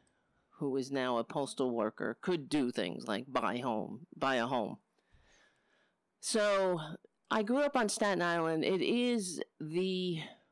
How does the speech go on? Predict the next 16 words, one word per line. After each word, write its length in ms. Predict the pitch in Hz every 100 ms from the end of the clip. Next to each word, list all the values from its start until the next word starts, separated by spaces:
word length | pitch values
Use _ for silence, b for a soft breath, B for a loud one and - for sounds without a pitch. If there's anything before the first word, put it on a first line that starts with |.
| -
only 880 | 175 208 226 226 208 202 190 175 139 b b b 185 - _
Republican 1120 | 156 160 - 165 165 156 - 151 147 135 127
borough 600 | 123 143 135 92 92 107 -
in 140 | - 135
New 80 | 135
York 280 | 127 123
City. 460 | - 143 110 104 117 _ _ _ _ _ _ _ _
Not 180 | 262 302
that 160 | 262 -
there 180 | 180
aren't 420 | 165 151 147 135 -
normal 420 | 170 226 175 139
people 360 | 160 143 127
there. 300 | 202 277 -
I 60 | 117
have 260 | 143 127